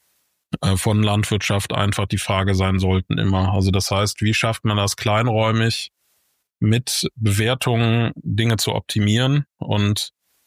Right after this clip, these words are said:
das, was schon ein großer Schlüssel ist, sind kleinteilige Landschaften. Das wissen wir mittlerweile sehr gut. Also das heißt, das hängt einfach damit zusammen, wenn man jetzt sich ein riesengroßes quadratisches Feld vorstellt und da ist Ackernutzung drauf, dann ist diese Fläche so gesehen platt. Und wenn man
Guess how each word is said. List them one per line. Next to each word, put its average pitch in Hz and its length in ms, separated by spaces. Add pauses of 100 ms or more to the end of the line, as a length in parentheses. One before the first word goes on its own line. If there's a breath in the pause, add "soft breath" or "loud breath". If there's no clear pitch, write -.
(300)
das, 110 220
was 123 160
schon 110 180
ein 107 60
großer 117 380
Schlüssel 123 420
ist, 113 180
sind 107 380
kleinteilige 131 680
Landschaften. 127 600
Das 107 160
wissen 113 200
wir 104 60
mittlerweile 104 440
sehr 101 160
gut. 135 340
Also 107 200
das 104 200
heißt, 101 340 (540)
das 101 200
hängt 113 180
einfach 107 240
damit 107 240
zusammen, 107 320
wenn 104 80
man 104 120
jetzt - 240
sich 107 260
ein 107 60
riesengroßes 117 680
quadratisches 110 640
Feld 117 300
vorstellt 117 560
und 120 180
da 104 240
ist - 160
Ackernutzung 117 560
drauf, 107 380
dann 101 220
ist 107 200
diese 107 160
Fläche 113 300
so 110 120
gesehen 107 300
platt. - 340
Und 110 220
wenn 107 120
man 107 260